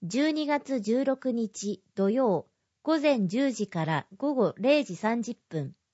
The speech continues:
場所、公民館ぬくい北分館。対象、二十から三十九歳の独身の方。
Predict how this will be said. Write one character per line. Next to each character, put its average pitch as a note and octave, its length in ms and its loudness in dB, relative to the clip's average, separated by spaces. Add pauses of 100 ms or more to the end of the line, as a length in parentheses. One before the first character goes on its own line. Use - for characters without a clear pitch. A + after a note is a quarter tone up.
(720)
場 F#3+ 140 2
所、 A3 320 0 (500)
公 D4+ 260 4
民 D#4+ 260 -2
館 F3 360 0 (160)
ぬ D4 120 -4
く C#4+ 160 0
い D#3+ 120 2
北 B3 260 -2
分 A#3+ 260 -4
館。 C3+ 300 -4 (880)
対 A#3 220 2
象、 G3+ 460 0 (460)
二 G#3+ 180 0
十 D4+ 240 0
か G3+ 180 0
ら E3 220 2
三 D4 320 -2
十 F#3 180 0
九 C#4 300 -4
歳 G#3 260 -2
の C#3+ 140 -4
独 D3 280 -4
身 B3 200 -4
の A3+ 100 -2
方。 F#3 400 -4